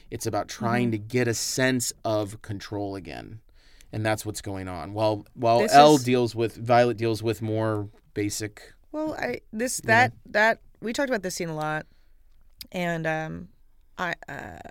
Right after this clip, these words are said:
Speaker 2: uh, Elle and I had a conversation about, like, we had really been focusing sort of on Finch and, and, uh, rightfully so. It's a very emotional part of what just happened in the previous scene. Um, but,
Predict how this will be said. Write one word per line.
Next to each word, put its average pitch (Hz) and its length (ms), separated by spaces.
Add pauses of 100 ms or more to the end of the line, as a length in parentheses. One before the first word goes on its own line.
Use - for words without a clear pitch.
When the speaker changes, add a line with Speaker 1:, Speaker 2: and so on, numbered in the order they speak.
(160)
Speaker 2:
uh, 78 180 (180)
Elle 240 180
and 214 80
I 170 80
had 165 140
a 160 40
conversation 156 640
about, - 420
like, - 380 (600)
we 220 120
had 226 80
really 226 240
been 196 160
focusing 165 420
sort 156 160
of 156 80
on 165 180
Finch 156 400
and, 156 380
and, - 460
uh, 87 180
rightfully 123 480
so. 165 460
It's - 180
a 165 60
very 165 260
emotional 165 680
part 160 400 (180)
of 180 400
what 180 120
just - 140
happened 170 420
in 165 60
the 165 60
previous 165 280
scene. 190 360 (560)
Um, 170 440
but, 170 260